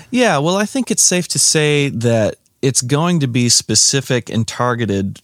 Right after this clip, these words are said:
what we're going to be talking about on any given episode, but it's not one cut and dry way to do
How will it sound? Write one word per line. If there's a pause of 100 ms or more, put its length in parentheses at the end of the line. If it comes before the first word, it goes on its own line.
(140)
what
we're
going
to
be
talking
about
on
any
given
episode,
but
it's
not (260)
one
cut
and
dry
way (400)
to
do